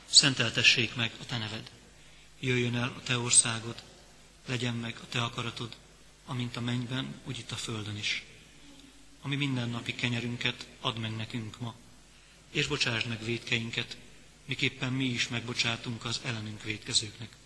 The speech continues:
És ne vigy minket kísértésbe, de szabadíts meg minket a gonosztól,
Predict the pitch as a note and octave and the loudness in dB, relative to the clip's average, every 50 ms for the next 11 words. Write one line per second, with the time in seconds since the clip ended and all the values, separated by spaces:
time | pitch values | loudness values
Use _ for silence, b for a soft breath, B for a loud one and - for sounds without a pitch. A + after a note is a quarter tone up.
0 | - - - - - - - - - - - - - - - - - - F3+ C3 | -20 -20 -20 -20 -20 -20 -20 -20 -20 -20 -20 -20 -20 -20 -20 -16 -8 -2 2 2
1 | - - D#3 C3 B2 B2 A#2 A#2+ A#2 A2+ A2 - A2+ - - - - - B2+ A#2 | 4 4 4 0 0 0 0 0 -2 -2 -2 -6 -8 -4 0 2 4 4 4 2
2 | A2 - - A#2 A#2 G#2+ A2 A#2+ A#2+ - - B B B B B B B B B | 0 0 0 0 0 0 -2 -6 -10 -10 -12 B B B B B B B B B
3 | B B B B - - B2+ - - C#3 B2+ B2 A2+ A#2 A2+ A2 - - B2 G#2 | B B B B -4 0 2 2 2 2 0 0 -2 -2 0 0 0 0 0 0
4 | A#2 A#2+ A2+ - A#2+ - B2 A2 A#2+ A#2+ A#2+ A#2 - - - A#2+ A#2 A#2 A#2+ | 0 -2 -2 -2 -4 -6 -6 -4 -2 2 4 6 6 4 4 0 -6 -6 -10